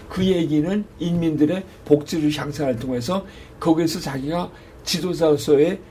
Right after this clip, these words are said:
하나의 그 위대성이라고 할까? 이런 거를 인정받겠다 하는 그런 결심이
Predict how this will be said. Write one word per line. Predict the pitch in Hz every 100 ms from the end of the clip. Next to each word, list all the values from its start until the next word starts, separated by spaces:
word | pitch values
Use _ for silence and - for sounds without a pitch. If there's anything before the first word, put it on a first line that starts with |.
| -
하나의 | - 151 160 147
그 | 143 - -
위대성이라고 | 147 160 202 190 170 135 117
할까? | 120 117 151 - - -
이런 | 185 202 160
거를 | 160 156 214 214
인정받겠다 | - 165 151 127 113 151 151
하는 | 151 175 -
그런 | 190 190 -
결심이 | 156 147 170 175